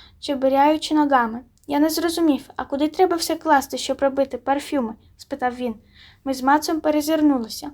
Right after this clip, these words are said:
Тут написано «у дистилятор», сказав він, «як на заняття з хімії, так?» Здуріти можна. Дивіться, в одній з пляшечок на поличці просто переді мною клекотала жовта рідина.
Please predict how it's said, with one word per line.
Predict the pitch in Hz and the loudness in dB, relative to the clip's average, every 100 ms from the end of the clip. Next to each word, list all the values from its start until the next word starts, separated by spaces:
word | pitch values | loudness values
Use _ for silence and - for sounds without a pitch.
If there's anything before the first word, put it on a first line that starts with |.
| - - - - | -18 -20 -20 -12
Тут | 285 | -4
написано | 294 294 392 392 330 - | -2 2 2 2 0 -2
«у | 269 | -4
дистилятор», | 294 294 359 320 254 233 | -4 0 2 4 2 -2
сказав | - - 247 247 | -10 -6 -4 -4
він, | 240 226 _ _ _ - | -4 -8 _ _ _ -4
«як | 277 | -2
на | 294 | 0
заняття | 294 302 294 294 294 | 4 6 6 6 0
з | 285 | -6
хімії, | - 262 226 233 | -6 -6 -6 -2
так?» | 302 370 - _ _ _ _ | -2 -2 -6 _ _ _ _
Здуріти | - 370 370 - 285 | 4 8 10 8 2
можна. | 254 233 233 240 - - | -2 -2 -6 -12 -16 -8
Дивіться, | 269 339 349 320 - 226 | 0 2 2 0 -8 -10
в | - | 0
одній | 269 277 285 | 4 4 2
з | - | 2
пляшечок | 294 339 381 370 285 | 2 2 0 -2 -4
на | 277 269 | -2 0
поличці | 294 339 392 370 294 | 4 6 4 2 -6
просто | - 277 269 277 | -4 -4 -4 -6
переді | 277 262 254 | -4 -4 -2
мною | 254 285 339 339 - - | 0 2 0 -4 -16 -20
клекотала | _ 277 269 277 - 320 330 | _ -4 -4 -4 2 4 4
жовта | 294 302 302 302 | 6 4 4 0
рідина. | 294 269 285 240 208 | 0 2 0 0 -4